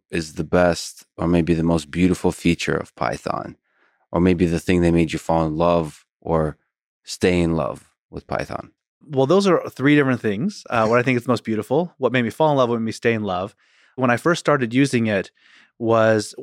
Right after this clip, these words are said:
Speaker 2: when I was a C plus plus computer graphics performance nerd.
Speaker 1: In the nineties?
Speaker 2: In, yeah, in late nineties. And that was my first job out of college. Um, and we kept trying to do more and more,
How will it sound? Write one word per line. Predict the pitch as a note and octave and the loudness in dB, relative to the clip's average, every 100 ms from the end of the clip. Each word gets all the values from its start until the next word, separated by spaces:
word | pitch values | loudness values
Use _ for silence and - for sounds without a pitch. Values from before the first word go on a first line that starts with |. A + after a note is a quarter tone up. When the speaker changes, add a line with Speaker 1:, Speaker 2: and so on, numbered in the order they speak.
| - | -4
Speaker 2:
when | B2 A2+ | 0 2
I | A2+ | 2
was | A2+ G#2+ | 2 2
a | G#2 | -2
C | - C#3+ | -2 -4
plus | C3+ B2 - | -2 -2 -2
plus | - A#2 A2 - - | -2 0 0 -2 -12
computer | - A2+ A#2+ | -12 0 0
graphics | A2 A2 G#2+ G#2 - | 2 0 0 -4 -6
performance | A2 B2 G#2+ G2 - | -4 -2 0 -2 -6
nerd. | A2 G#2 D#2 - - _ | -4 -4 -4 -10 -20 _
Speaker 1:
In | F#2+ | -2
the | F#2 | 2
nineties? | F2+ F#2 A#2 G#2+ _ | 2 2 2 -2 _
Speaker 2:
In, | D3 B2 A2+ | 0 0 0
yeah, | B2+ A2+ | 2 2
in | G#2 | 2
late | B2 A#2+ | 0 0
nineties. | G#2 G2+ C3+ - _ | -2 -4 -8 -12 _
And | C3+ A#2+ A2+ | -2 0 2
that | B2 | 2
was | |
my | A#2+ | 0
first | A2 A#2+ - | 0 -2 0
job | A#2 A2 | 0 2
out | G2+ | 0
of | G2 | -2
college. | A#2 G2 G2+ C3+ - _ _ _ _ _ - | -2 0 -2 -6 -14 _ _ _ _ _ -2
Um, | B2 A#2+ A2 G#2+ G#2 _ - _ - | 2 2 2 -2 -8 _ -20 _ 0
and | C#3 | 2
we | C3 B2+ | 2 2
kept | D3+ E3 | 0 -2
trying | - C#3+ B2+ | 0 0 0
to | |
do | A2+ B2+ | 2 2
more | B2 A#2+ B2+ | 4 2 2
and | B2 | 2
more, | A#2 A2+ A2 G#2 | 2 4 2 0